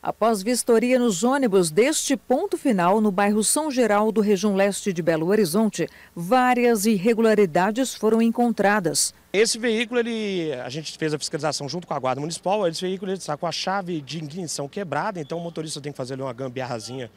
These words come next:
Speaker 2: pra poder tá ligando ele. Ele tá com um probleminha no elevador e isso daí já é suficiente pra gente tá recolhendo a autorização de tráfego dele. Olha, esse daqui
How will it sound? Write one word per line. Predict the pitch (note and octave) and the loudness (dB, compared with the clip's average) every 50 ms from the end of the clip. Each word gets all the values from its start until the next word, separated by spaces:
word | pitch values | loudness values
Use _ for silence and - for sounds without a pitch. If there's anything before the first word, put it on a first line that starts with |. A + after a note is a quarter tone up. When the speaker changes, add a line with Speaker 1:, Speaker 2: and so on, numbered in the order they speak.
| _ - - - _ | _ -20 -20 -14 _
Speaker 2:
pra | - B2+ | -8 -6
poder | A#2 B2 A#2+ A#2+ B2 | -4 -4 -4 -6 -4
tá | - B2 | -6 -6
ligando | A#2+ B2+ A2+ A#2+ B2+ D3 F3+ F#3 | -6 -6 -6 -8 -8 -6 -6 -6
ele. | D3 D#3 F3+ G#3+ G#3+ F#3+ F3+ _ _ _ _ _ _ - | -6 -4 -6 -6 -8 -10 -14 _ _ _ _ _ _ -10
Ele | C3 D3 | -8 -6
tá | C#3 F3+ F3 | -2 -2 -2
com | - G3 | -2 -4
um | F#3 E3+ | -6 -4
probleminha | - F3 F3 E3 E3+ D#3 C#3+ D3 D3+ D3+ | -4 -4 -2 -2 -2 -4 -2 -4 -4 -4
no | D3+ D#3+ | -2 -4
elevador | E3+ E3 E3 F3 F#3+ F3+ D3 B2+ D3 E3+ G3+ A3+ - - _ _ _ _ _ _ _ _ _ - | -4 -2 -2 -2 -4 -4 -4 -4 -4 -2 -2 -4 -4 -8 _ _ _ _ _ _ _ _ _ -4
e | F#3+ F#3 G3+ G#3+ A3+ A#3 - - | -2 0 0 0 -2 -4 -6 -4
isso | G#3 A#3+ A3 - A3 | -4 -4 -4 -4 -2
daí | G3 F#3+ F3+ F#3 G#3 | 0 0 0 0 -2
já | G3+ F#3 G#3 G3 | -4 -4 -2 0
é | F3+ F3+ G3 G3+ | 0 0 -2 -2
suficiente | - - G3+ - A3 F#3 - - D#3+ E3+ G3+ F#3 | -4 -8 -8 -8 -8 -6 -6 -4 -4 -6 -6 -8
pra | - - G3+ F3 | -8 -6 -4 -4
gente | C3+ D3+ F3+ F#3 - - | -4 -4 -8 -8 -8 -6
tá | - D#3 D#3+ F3 | -4 -2 -2 -2
recolhendo | E3 F#3+ - - F3+ C#3+ C#3 D#3+ E3+ | -4 -6 -6 -6 -4 -4 -4 -4 -4
a | E3+ | -4
autorização | E3+ - F3 D#3+ F3 E3 C#3+ - - D3 | -6 -6 -6 -4 -4 -4 -4 -4 -6 -10
de | D#3 E3+ | -10 -10
tráfego | D3+ - C#3+ D3 D3+ - G#3+ | -8 -6 -4 -4 -4 -6 -8
dele. | F#3+ D3 B2 A2+ A#2 _ _ _ _ - - | -8 -8 -8 -10 -10 _ _ _ _ -8 -2
Olha, | - F#3 F3 D3+ | 0 2 2 2
esse | D3+ F#3+ G#3+ B3 B3 - | 2 2 2 2 2 2
daqui | A3 B3 A3 - A3+ B3 C4+ D4 D#4+ | 0 -2 -2 -2 -4 -6 -4 -6 -8